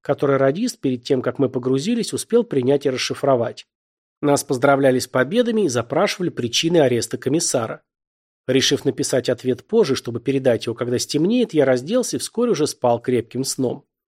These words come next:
Непростое у нас задание. Чую, будет сложнее, чем я думал ранее. Немцы как с цепи сорвались, уже два разведчика баражируют в воздухе, нас ищут.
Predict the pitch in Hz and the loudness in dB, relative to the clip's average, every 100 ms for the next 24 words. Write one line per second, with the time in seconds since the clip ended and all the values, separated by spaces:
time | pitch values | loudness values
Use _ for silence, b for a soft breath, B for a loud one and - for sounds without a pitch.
0 | _ _ _ _ _ _ _ 151 175 240 | _ _ _ _ _ _ _ -2 0 0
1 | 240 269 165 117 107 127 117 107 131 143 | 0 2 2 2 0 0 0 -4 -6 -12
2 | b b b - 247 247 202 208 196 - | b b b -4 0 0 0 -4 -4 -4
3 | 185 175 185 233 202 175 160 165 170 175 | -2 -2 0 0 0 0 0 0 2 2
4 | 185 139 127 151 _ _ - 135 131 - | 2 0 -2 -12 _ _ 0 2 2 0
5 | 131 131 - - 247 - - 120 123 120 | -2 -4 -6 -6 -4 -2 -4 0 2 0
6 | 113 127 135 139 143 139 196 220 - 123 | 0 -2 2 2 2 0 -4 -4 -4 -2
7 | 113 127 113 120 120 - 131 117 117 - | 0 0 0 -2 -4 -4 -4 -2 -6 -4
8 | 170 147 - 110 - - - | -2 -2 -4 -6 -6 -8 -14